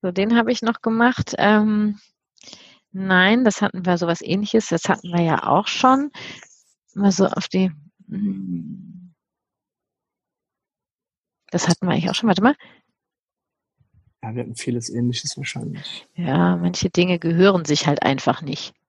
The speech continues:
Speaker 1: Füße auf den Tisch. Manche Dinge gehören sich halt einfach nicht. Füße auf den Tisch.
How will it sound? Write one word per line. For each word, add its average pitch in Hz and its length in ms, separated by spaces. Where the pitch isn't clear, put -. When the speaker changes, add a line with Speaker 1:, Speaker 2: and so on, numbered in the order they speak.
Speaker 1:
Füße - 340
auf - 120
den 143 160
Tisch. - 300
Manche 233 320
Dinge 202 240
gehören 180 320
sich 143 180
halt 151 140
einfach 127 280
nicht. - 180
Füße 214 300
auf 165 120
den 170 120
Tisch. - 360